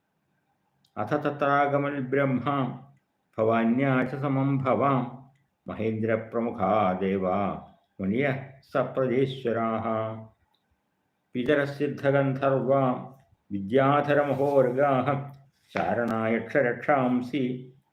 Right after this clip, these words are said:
किन्नराप्सरसोद्विजाः। द्रष्टुकामा भगवतो निर्याणं परमोत्सुका,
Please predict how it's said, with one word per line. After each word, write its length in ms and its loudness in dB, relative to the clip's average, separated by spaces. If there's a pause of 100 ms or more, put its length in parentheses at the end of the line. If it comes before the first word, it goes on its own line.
किन्नराप्सरसोद्विजाः। 2000 -2 (2750)
द्रष्टुकामा 920 2
भगवतो 840 2 (260)
निर्याणं 720 2
परमोत्सुका, 1200 0